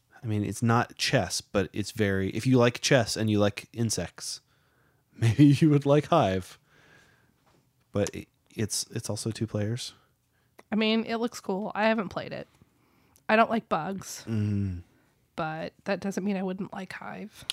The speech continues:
Speaker 1: You should, you should try it out sometime. I don't know if you would like it or not.
Speaker 2: I don't like chess, but I like Onitama.
Speaker 1: Yeah?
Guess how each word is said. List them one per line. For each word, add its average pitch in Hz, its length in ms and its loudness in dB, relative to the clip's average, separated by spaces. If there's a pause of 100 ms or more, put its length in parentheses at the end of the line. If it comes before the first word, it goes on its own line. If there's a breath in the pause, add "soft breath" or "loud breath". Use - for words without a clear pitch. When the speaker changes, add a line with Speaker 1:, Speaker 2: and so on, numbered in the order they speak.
(240 loud breath)
Speaker 1:
You 180 100 2
should, 180 340 6
you 165 80 2
should 160 160 2
try 175 180 6
it 160 60 8
out 170 140 4
sometime. 95 500 0 (160)
I 120 260 2
don't 110 300 0
know 107 260 4
if - 120 -2
you 113 80 0
would 101 120 0
like 92 180 -4
it 87 60 -6
or 85 80 -6
not. 82 260 -8 (600)
Speaker 2:
I 233 120 0
don't 240 160 4
like 220 180 -2
chess, - 480 -8 (220)
but 254 400 10
I 285 100 8
like 262 300 6
Onitama. 220 720 2 (480 soft breath)
Speaker 1:
Yeah? 107 220 -2